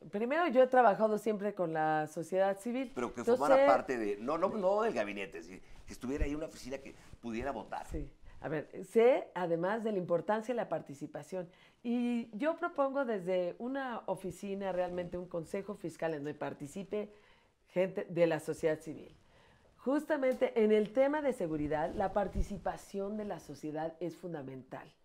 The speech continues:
Speaker 1: pero realmente fundamental para la reconstrucción de tejido social. Y en corrupción es indispensable, porque es la que le debe exigir a la autoridad, que es la primera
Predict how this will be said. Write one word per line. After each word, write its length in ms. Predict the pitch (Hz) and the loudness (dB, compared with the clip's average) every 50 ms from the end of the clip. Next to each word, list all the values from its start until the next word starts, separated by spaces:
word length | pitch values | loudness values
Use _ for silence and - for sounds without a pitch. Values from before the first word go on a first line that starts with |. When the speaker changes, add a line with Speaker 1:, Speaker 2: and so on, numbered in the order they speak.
| _ _ _ _ _ _ _ _ _ | _ _ _ _ _ _ _ _ _
Speaker 1:
pero 260 | - 185 175 180 175 | 2 4 6 6 4
realmente 440 | 170 175 185 208 214 233 226 226 247 | 4 4 4 4 4 2 0 -2 -2
fundamental 600 | - 196 180 170 156 156 156 151 - 175 170 170 | -2 -2 -4 -4 -2 -2 -4 -2 0 -2 -2 0
para 200 | 170 170 156 151 | -2 -2 -2 -2
la 40 | 147 | -4
reconstrucción 640 | 143 139 - 151 139 139 - 147 143 - - 165 | -6 -8 -10 -12 -12 -12 -14 -14 -12 -10 -10 -6
de 80 | 175 180 | -6 -8
tejido 360 | 180 - 151 139 - 156 156 151 | -8 -8 -10 -8 -6 -6 -8 -8
social. 340 | - - - - 147 147 143 - - - - _ _ _ | -8 -16 -16 -16 -16 -18 -18 -20 -20 -20 -20 _ _ _
Y 160 | - 165 175 | -4 -2 0
en 100 | 175 170 | 0 0
corrupción 640 | 165 170 170 160 156 151 156 - - 170 175 208 233 - _ _ _ _ _ _ _ | 0 -2 -2 -2 -2 -4 -4 -6 -4 -4 -4 -4 -6 -12 _ _ _ _ _ _ _
es 200 | - 175 - - _ | -16 -16 -16 -12 _
indispensable, 840 | 196 180 170 160 156 147 - _ 185 170 165 165 - 185 170 170 _ _ _ _ _ _ _ _ _ _ _ _ _ _ _ _ _ _ _ _ _ | -6 -6 -6 -6 -8 -10 -12 _ -10 -10 -10 -10 -14 -18 -18 -18 _ _ _ _ _ _ _ _ _ _ _ _ _ _ _ _ _ _ _ _ _
porque 640 | - 175 170 165 - - 180 175 175 170 - - _ _ _ _ _ _ | -8 -8 -6 -6 -4 -2 -2 0 0 -2 -4 -8 _ _ _ _ _ _
es 120 | - 196 180 | -4 -2 2
la 180 | 202 196 190 | 2 0 0
que 100 | 196 190 | 0 -2
le 160 | 175 165 165 156 | -2 0 -2 0
debe 420 | 139 170 185 190 180 190 196 190 - | 2 0 0 2 2 0 -2 -2 -4
exigir 500 | 175 156 - - 151 143 - 175 160 175 | -6 -6 -6 -10 -14 -10 -8 -6 -2 -2
a 40 | 165 | -2
la 80 | 156 | -2
autoridad, 560 | 147 139 - - 147 135 139 135 147 147 143 | -2 -6 -6 -8 -8 -8 -6 -6 -6 -8 -6
que 80 | - 165 | -8 -8
es 40 | 147 | -8
la 100 | 143 139 - | -8 -10 -10
primera 520 | - 156 151 147 151 156 156 156 151 - | -8 -8 -6 -4 -4 -4 -4 -6 -8 -10